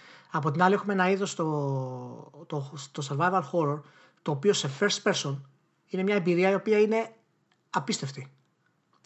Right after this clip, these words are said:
Κυριολεκτικά, ο τρόμος που μπορείς να νιώσεις σε first person είναι πολύ μεγαλύτερος από ότι απλά να κρατάς ένα χειριστήριο και να είσαι αποκομμένος από την οθόνη.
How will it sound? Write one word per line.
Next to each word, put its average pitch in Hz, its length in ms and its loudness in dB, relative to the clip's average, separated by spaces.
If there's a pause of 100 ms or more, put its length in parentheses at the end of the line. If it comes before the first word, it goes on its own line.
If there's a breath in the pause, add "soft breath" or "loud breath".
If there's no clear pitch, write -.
(200)
Κυριολεκτικά, 175 640 6
ο 175 120 2
τρόμος 202 380 6
που 160 40 -8
μπορείς 202 140 0
να 190 60 -2
νιώσεις 202 220 -2
σε 165 140 -6
first 190 220 -4
person 190 100 -2
είναι 220 120 -2
πολύ 196 400 0
μεγαλύτερος 147 680 -2
από 151 160 -8
ότι 151 120 -6
απλά 147 220 -6
να 147 60 -4
κρατάς 147 260 -8
ένα 160 80 -6
χειριστήριο 147 360 -4
και 147 100 -8
να 147 100 -4
είσαι 147 140 -4
αποκομμένος 139 680 -8 (400 soft breath)
από 147 200 -6
την 143 100 -4
οθόνη. 135 380 -4